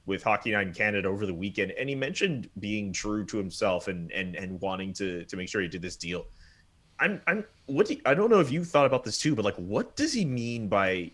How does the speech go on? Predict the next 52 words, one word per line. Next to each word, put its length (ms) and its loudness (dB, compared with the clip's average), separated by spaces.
being 280 -2
true 340 -2
to 120 -6
himself? 600 -10
Like, 140 6
what 120 4
does 140 2
that 280 6
mean? 260 -4
Like, 240 6
why 420 4
did 180 -2
he 100 0
say 260 0
that? 320 -10
Like, 160 4
what 240 6
is 180 2
it 220 2
about? 520 4
Is 100 2
it 80 2
the 80 0
fact 300 2
that 280 0
just 320 -6
he 220 0
did 160 -2
not 260 0
feel 640 0
he 140 -2
was 140 -4
just 260 -6
a 20 -8
fit 240 -4
for 160 -8
the 80 -14
city? 560 2
He 60 0
did 140 -2
not 200 -2
feel 360 -2
he 80 2
was 200 -4
some 200 -2
kind 240 0
of 80 -4
fit 260 -2
for 140 -4
the 100 -10
culture 460 0
there? 460 6